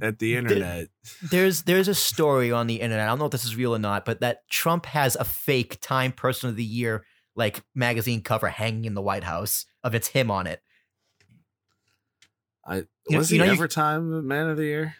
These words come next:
Speaker 2: Uh, may-, maybe.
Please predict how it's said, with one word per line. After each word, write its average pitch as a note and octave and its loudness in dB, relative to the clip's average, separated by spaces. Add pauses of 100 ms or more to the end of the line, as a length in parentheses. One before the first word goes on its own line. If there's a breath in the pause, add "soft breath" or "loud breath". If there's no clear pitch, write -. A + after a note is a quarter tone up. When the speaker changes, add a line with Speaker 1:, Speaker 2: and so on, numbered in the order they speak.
(600)
Speaker 2:
Uh, D#3 0
may-, E3+ -2
maybe. F3+ 0